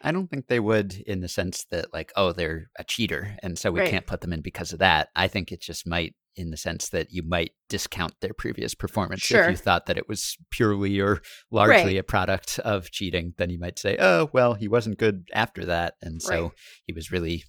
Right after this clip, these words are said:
Speaker 1: propped up by the sticky stuff." So,
Speaker 2: Right.
Speaker 1: but I, I think it's just so pervasive
Speaker 2: Right.
Speaker 1: that, I mean, if everyone was doing it, then how mad can you be at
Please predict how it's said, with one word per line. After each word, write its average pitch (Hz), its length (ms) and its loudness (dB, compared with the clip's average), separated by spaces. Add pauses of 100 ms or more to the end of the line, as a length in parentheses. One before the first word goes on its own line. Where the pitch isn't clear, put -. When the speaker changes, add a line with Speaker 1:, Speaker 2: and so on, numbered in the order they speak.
(120)
Speaker 1:
propped - 320 -4
up 85 180 -2 (240)
by - 200 -4
the 110 60 -8
sticky - 300 -10
stuff." - 320 -4
So, - 320 -4 (180)
Speaker 2:
Right. 170 200 0
Speaker 1:
but 117 260 8
I, 139 220 0
I 151 80 2
think - 320 -2
it's 139 280 -2
just - 200 -2
so 135 160 6
pervasive 104 720 2 (320)
Speaker 2:
Right. 107 80 4
Speaker 1:
that, 98 220 2 (420)
I 127 40 -2
mean, 110 180 4
if 110 100 2
everyone 107 380 6
was 92 180 -4
doing 104 280 4
it, 92 160 -4
then 92 220 0
how 92 220 0
mad 90 360 -2
can 95 140 -4
you 85 100 -4
be 90 440 -4
at 95 200 0